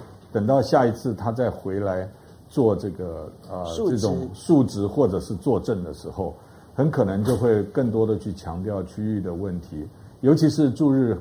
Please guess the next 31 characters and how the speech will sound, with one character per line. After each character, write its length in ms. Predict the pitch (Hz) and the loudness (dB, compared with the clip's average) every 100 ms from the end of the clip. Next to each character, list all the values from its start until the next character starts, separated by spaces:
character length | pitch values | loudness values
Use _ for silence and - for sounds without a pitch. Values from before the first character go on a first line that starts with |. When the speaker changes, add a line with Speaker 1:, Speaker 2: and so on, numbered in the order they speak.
| - | -4
Speaker 1:
跟 400 | 120 117 120 120 | -4 -2 -4 -6
这 140 | 120 | -8
个 360 | 104 98 92 90 104 | -6 -4 -6 -8 -12
驻 160 | - 123 | -4 -4
新 180 | - 110 | -2 -2
加 120 | 107 | -2
坡 140 | 95 107 | -2 -2
的 60 | |
大 180 | 95 107 | -2 -2
使 60 | 92 92 - - - - - - | -2 -2 -4 -10 -20 -20 -20 -12
那 340 | 113 104 95 90 | -6 -4 -4 -4
他 120 | - | -2
们 200 | 120 123 120 | 0 0 0
应 100 | 117 | 0
该 160 | 117 | 0
谈 260 | 110 92 95 | 0 -4 -6
更 200 | 120 98 | -4 -4
多 200 | 98 95 | -4 -4
就 140 | 92 90 | -4 -8
是 280 | 95 87 85 | -8 -8 -8
有 120 | 82 | -8
关 220 | 80 101 | -6 -4
于 80 | 95 | -4
他 140 | 95 | -6
们 80 | 95 | -6
驻 140 | 90 95 | -6 -6
在 160 | 95 | -6
国 180 | 85 - | -6 -8
的 80 | 85 | -10
事 180 | - 85 | -12 -14
情。 200 | - | -14